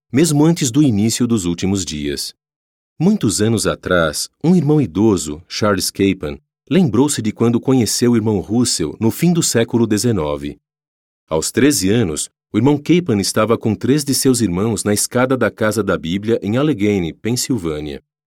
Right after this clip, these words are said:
Quando Russell passou por eles, perguntou:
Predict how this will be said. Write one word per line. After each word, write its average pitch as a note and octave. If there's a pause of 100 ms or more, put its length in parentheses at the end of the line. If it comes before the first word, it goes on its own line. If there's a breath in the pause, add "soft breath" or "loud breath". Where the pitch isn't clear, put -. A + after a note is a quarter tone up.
(400)
Quando G3
Russell G2
passou F#2
por D#2+
eles, D#2+
perguntou: F#2